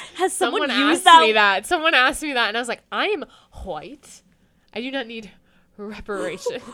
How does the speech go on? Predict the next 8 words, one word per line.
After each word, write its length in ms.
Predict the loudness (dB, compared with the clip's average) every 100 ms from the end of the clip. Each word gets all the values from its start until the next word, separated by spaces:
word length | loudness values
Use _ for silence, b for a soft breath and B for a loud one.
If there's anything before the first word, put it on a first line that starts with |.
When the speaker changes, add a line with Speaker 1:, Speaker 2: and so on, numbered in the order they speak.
| -10
Speaker 2:
I 100 | -6
have 100 | -4
done 160 | -4 -4
nothing 380 | -6 -6 -10 -4
but 300 | -4 -4 _ -10
ruin 280 | -6 -4 -6
everything." 520 | -8 -8 -10 -8 -6
Speaker 1:
<laughs> 40 | -6